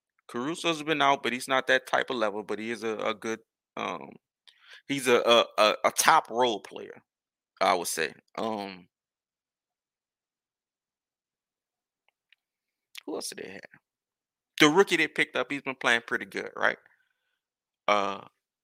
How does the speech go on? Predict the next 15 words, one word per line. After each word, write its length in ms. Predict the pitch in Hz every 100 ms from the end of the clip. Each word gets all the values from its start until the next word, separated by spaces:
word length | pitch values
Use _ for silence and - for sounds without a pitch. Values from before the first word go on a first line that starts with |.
| _
let's, 220 | - - -
let's, 200 | 190 -
let's 140 | - -
look 120 | -
at 120 | 151
the 60 | 123
standings, 460 | - 87 52 -
right? 200 | 117 113 -
Because 200 | - 147
I 80 |
really 220 | 170 170 160
wanna 240 | 147 135
prove 220 | - 139
a 160 | 117 -
point. 280 | - 107